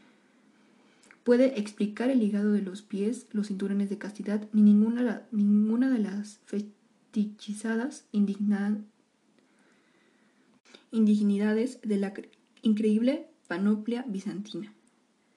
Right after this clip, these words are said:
Por no hablar de las más ordinarias que se, que se han infligido a las mujeres en diversos lugares y tiempos.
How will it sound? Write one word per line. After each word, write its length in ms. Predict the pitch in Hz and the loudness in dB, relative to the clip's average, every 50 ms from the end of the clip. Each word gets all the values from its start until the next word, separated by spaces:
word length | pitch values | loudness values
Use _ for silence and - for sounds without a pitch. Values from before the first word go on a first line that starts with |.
| _ _ _ _ _ _ _ _ _ _ _ _ _ _ _ _ | _ _ _ _ _ _ _ _ _ _ _ _ _ _ _ _
Por 140 | - 226 220 | 0 2 4
no 120 | 233 247 | 4 4
hablar 260 | 254 247 247 254 254 262 | 4 6 4 4 4 4
de 80 | 262 | 4
las 220 | 254 208 196 - 202 | 2 2 0 0 -2
más 220 | 196 196 208 - | -2 -2 -2 -2
ordinarias 600 | 220 214 208 196 196 190 190 196 214 254 - - | -2 -2 -2 -2 -2 -4 -4 -2 -4 -4 -4 -8
que 120 | - 247 | -12 -14
se, 160 | 220 - 214 - | -14 -14 -16 -8
que 200 | - 214 202 208 | -4 -2 -2 0
se 120 | 208 208 | 0 0
han 100 | 202 208 | 0 2
infligido 580 | 226 240 - - 202 - - 202 196 202 214 214 | 0 0 -2 -4 -8 -6 -6 -6 -2 0 0 0
a 40 | |
las 200 | 220 214 185 - | 0 -2 -4 -6
mujeres 480 | 185 190 - - 208 202 226 220 220 - | -8 -12 -10 -6 -4 -4 -4 -4 -6 -4
en 100 | - 202 | -4 -2
diversos 400 | 196 190 190 196 196 208 220 214 | -2 -2 -2 -4 -4 -2 -2 -2
lugares 420 | 208 196 190 190 190 202 214 208 214 | -2 -2 -4 -4 -4 -4 -4 -4 -4
y 40 | - | -8
tiempos. 560 | - - 190 180 175 - - - - - | -8 -10 -10 -10 -10 -12 -16 -20 -20 -20